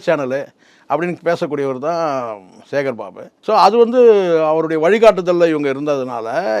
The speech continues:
இவங்களுக்கும் அந்த மாதிரியான ஒரு, அது நான் பார்த்த அந்த தோரணை ரொம்ப,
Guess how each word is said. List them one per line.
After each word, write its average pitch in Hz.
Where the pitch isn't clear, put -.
இவங்களுக்கும் 208
அந்த 185
மாதிரியான 156
ஒரு, 120
அது 185
நான் 175
பார்த்த 208
அந்த 156
தோரணை 196
ரொம்ப, 151